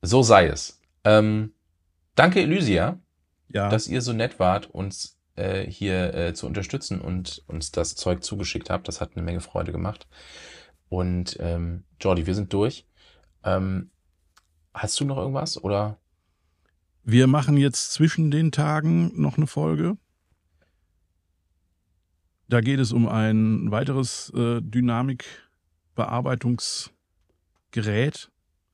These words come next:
Speaker 1: Ja.
Speaker 2: Allerdings keinen Kompressor in dem Sinne, sondern einen Limiter. Und das wollen wir dann ja irgendwann zwischen Weihnachten und Neujahr aufzeichnen. Und vielleicht machen wir ja dann noch eine Jahresabschlussfolge, eine kurze, ein Special.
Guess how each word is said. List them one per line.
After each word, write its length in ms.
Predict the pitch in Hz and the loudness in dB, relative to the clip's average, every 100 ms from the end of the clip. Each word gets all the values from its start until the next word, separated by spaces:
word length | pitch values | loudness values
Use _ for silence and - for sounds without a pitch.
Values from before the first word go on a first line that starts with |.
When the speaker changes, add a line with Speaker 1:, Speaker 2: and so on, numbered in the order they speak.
| _ _ _ _ _ _ _ _ - | _ _ _ _ _ _ _ _ -2
Speaker 1:
Ja. 140 | 110 - | 0 2
Speaker 2:
Allerdings 440 | 117 127 127 127 | 2 4 2 2
keinen 220 | - 131 | 2 2
Kompressor 440 | 123 117 110 120 139 | 4 2 2 0 2
in 60 | 127 | 4
dem 100 | 120 | 4
Sinne, 200 | 123 113 | 2 2
sondern 280 | 117 117 | 2 2
einen 140 | 107 107 | 2 2
Limiter. 460 | 117 151 160 175 - _ _ _ _ _ _ _ _ _ _ _ _ _ _ | 2 2 0 -4 -6 _ _ _ _ _ _ _ _ _ _ _ _ _ _
Und 1000 | 120 113 117 117 117 113 104 - - - - | 2 4 4 4 2 2 -2 -10 -14 -16 -4
das 200 | 110 - | -4 0
wollen 200 | 117 117 | 2 2
wir 80 | 110 | 2
dann 360 | 110 110 107 | 2 2 2
ja 340 | 107 107 101 98 | 0 0 0 -2
irgendwann 380 | 107 104 104 | -2 0 -2
zwischen 340 | - 110 - 95 | -2 -4 -2 -2
Weihnachten 460 | 101 104 - 98 | 0 -2 -2 -2
und 560 | 90 95 90 - - _ - | 0 -2 -4 -6 -20 _ -8
Neujahr 400 | 101 95 98 92 | -4 -2 -2 -2
aufzeichnen. 800 | 98 95 - 95 92 - 90 87 _ _ _ | -6 -8 -6 -6 -4 -4 -6 -6 _ _ _
Und 120 | - 110 | 0 2
vielleicht 640 | 120 113 113 143 131 - | 4 4 4 2 0 0
machen 260 | 135 123 123 | 0 2 2
wir 80 | 120 | 4
ja 100 | 113 | 4
dann 160 | 113 | 4
noch 180 | 113 - | 2 2
eine 200 | 113 113 | 2 4
Jahresabschlussfolge, 960 | 101 104 117 - 110 127 110 107 101 98 | 2 2 0 -2 -2 -2 -2 -2 0 0
eine 120 | 95 | -2
kurze, 500 | - 104 98 101 98 101 | -2 -6 -4 -2 -2 -2
ein 120 | 101 | -4
Special. 560 | - 107 104 117 92 | -4 -4 0 0 -2